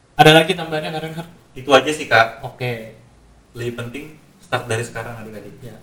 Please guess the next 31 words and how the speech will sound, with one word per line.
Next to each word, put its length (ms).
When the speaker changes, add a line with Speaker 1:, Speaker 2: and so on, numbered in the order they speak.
Speaker 1:
apalagi 360
selama 440
lagi 440
pandemi 440
ini 180
Speaker 2:
Ya. 140
Speaker 1:
lebih 180
banyak 320
di 120
rumah 280
aja, 640
aktivitas 760
belum 240
terlalu 320
banyak. 460
Speaker 2:
Hmm. 480
Speaker 1:
Daripada 420
bangun 640
terus 280
tidur 260
lagi, 440
bangun, 540
tidur 320
lagi, 640
lebih 240
baik 300
bangun, 680
saat 260
teduh, 640
baca 340
kitab 560